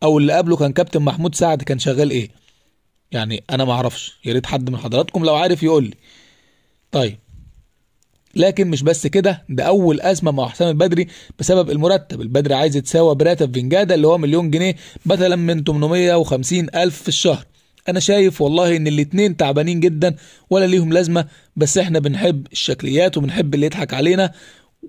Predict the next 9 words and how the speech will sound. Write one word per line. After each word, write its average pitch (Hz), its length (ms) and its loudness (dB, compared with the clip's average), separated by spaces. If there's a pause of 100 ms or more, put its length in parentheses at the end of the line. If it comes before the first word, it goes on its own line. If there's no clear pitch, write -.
(220)
ولكن 160 320 2
المحترم 143 640 -2 (600)
ملوش 147 240 0
مكان 143 260 0
بينا 147 240 0
زي 139 180 2
كابتن 135 280 -2
ربيع 127 380 0 (460)
ياسين. 135 300 -4